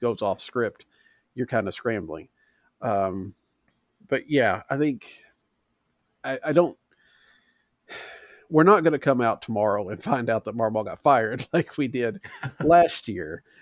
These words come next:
Speaker 1: with Mike Shildt. Um, and, and there is some learning experience. I mean, there's, there's a learning curve to a guy that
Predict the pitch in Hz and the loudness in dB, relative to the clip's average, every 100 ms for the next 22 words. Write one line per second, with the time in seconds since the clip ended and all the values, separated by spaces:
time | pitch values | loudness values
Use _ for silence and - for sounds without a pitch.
0 | - - 131 113 123 110 98 - 165 107 | -20 -6 -4 -2 -2 -4 -4 0 0 0
1 | - - - 135 110 104 95 98 - _ | -4 -14 -6 0 2 0 -2 -8 -16 _
2 | _ _ _ _ _ 160 160 170 175 156 | _ _ _ _ _ 0 2 2 4 4
3 | 190 - 104 87 85 90 76 - 85 110 | 2 0 -4 -6 -10 -14 -18 -14 -10 -4
4 | 147 175 165 - 156 139 127 123 131 117 | -2 -2 -4 -2 -2 0 0 -2 -2 -4
5 | - 113 117 110 110 | -4 -2 0 2 0